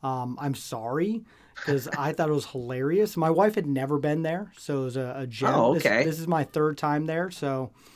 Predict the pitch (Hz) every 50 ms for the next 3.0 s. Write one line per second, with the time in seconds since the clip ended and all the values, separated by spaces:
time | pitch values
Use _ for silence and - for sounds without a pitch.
0 | - _ _ _ - 139 135 131 143 147 139 135 139 143 135 139 135 139 135 -
1 | - 139 135 131 127 135 143 131 127 123 123 123 - - - 143 139 135 131 123
2 | - 135 135 - 135 127 - 110 - 139 131 135 139 147 156 170 185 214 214